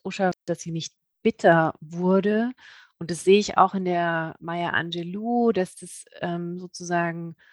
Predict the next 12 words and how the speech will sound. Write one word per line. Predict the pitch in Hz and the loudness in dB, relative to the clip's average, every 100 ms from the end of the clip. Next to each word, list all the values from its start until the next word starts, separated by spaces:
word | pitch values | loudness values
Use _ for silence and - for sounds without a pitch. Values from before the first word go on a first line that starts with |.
| _ _ | _ _
schon | - 208 202 | -4 0 0
Frauen | 208 - 180 190 208 214 | -2 0 6 6 6 2
sind, | 196 196 | -4 -6
die | 185 | -4
natürlich | 180 - 185 180 - | -6 -4 -6 -6 -2
auch | 175 175 - - | 0 0 -4 -18
sich, | 170 175 156 - - | -10 -10 -10 -14 -12
äh, | 170 | -10
wahren, | 165 160 156 - 165 160 175 190 185 170 | -8 -10 -12 -14 -2 6 6 6 0 -8
die | 175 | -12
sich | 170 170 - _ _ _ | -14 -14 -18 _ _ _
auch | - | -18